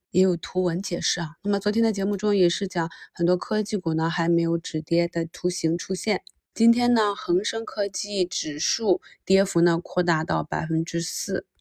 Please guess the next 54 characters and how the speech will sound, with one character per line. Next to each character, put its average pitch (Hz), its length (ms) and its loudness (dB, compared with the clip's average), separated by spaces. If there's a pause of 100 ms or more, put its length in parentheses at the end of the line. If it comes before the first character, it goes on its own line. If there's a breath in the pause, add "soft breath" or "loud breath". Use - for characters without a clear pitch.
(260)
受 208 180 0
美 190 160 6
股 196 140 4
影 180 160 4
响 160 180 -4
啊， 160 60 -2
恒 175 180 -2
生 190 160 -4
指 - 120 -10
数 170 120 -6
也 165 140 0
是 - 120 -8
超 180 240 -4
跌， 185 220 -2
所 - 160 0
以 165 60 4
今 185 160 0
天 185 140 2
很 160 180 0
多 175 160 2
科 226 240 -2
技 233 160 -4
股 165 160 -4
啊 151 140 -4
也 156 220 -4
是 180 300 -2 (260 loud breath)
继 202 200 -2
续 - 140 -4
寻 165 300 -2
底。 - 220 -2 (240)
这 233 100 4
些 226 120 4
呢 226 180 2
都 202 180 -8
是 196 140 -8
帮 202 240 -4
助 214 180 -6
我 165 120 0
们 160 260 -4
对 185 260 0 (200 soft breath)
大 254 160 6
盘 165 200 0
和 165 160 -6
板 160 280 -4
块 165 240 -4
做 165 140 -10
出 - 140 -10
一 160 140 -2
个 165 140 -4
预 175 160 -2
判， - 340 -4
然 165 320 -8
后 190 240 -4
再 170 320 0